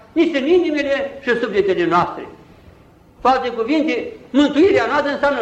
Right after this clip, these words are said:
lupta să alungăm pe diavol din noi. Diavolul înseamnă mai multe lucruri, potrivnic, dar diavolul din noi intră prin patimă. Este păcatul în mine, este și diavolul în mine. Nu stă păcatul fără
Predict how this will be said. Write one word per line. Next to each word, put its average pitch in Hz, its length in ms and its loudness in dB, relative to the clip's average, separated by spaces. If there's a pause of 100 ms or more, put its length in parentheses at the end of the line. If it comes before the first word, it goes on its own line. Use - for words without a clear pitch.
lupta 311 720 0 (600)
să 262 60 0
alungăm 240 440 0
pe 226 160 -8
diavol 226 460 -4 (200)
din 175 260 -4
noi. 156 180 -4 (1120)
Diavolul 294 640 0
înseamnă 277 400 0
mai 294 180 0
multe 175 260 -8
lucruri, 117 220 -10 (260)
potrivnic, 220 560 -2 (320)
dar 208 340 0
diavolul - 600 -2
din 214 180 -6
noi 320 320 0
intră 294 400 -2
prin 262 220 -8
patimă. 170 540 -2 (360)
Este 269 400 2
păcatul 220 640 -2
în 285 60 -4
mine, 349 400 2 (640)
este 185 220 -8
și 285 180 -14
diavolul 117 360 -4
în - 80 -16
mine. - 120 -20 (160)
Nu 294 120 -2
stă 254 200 2
păcatul 262 520 0
fără - 300 -2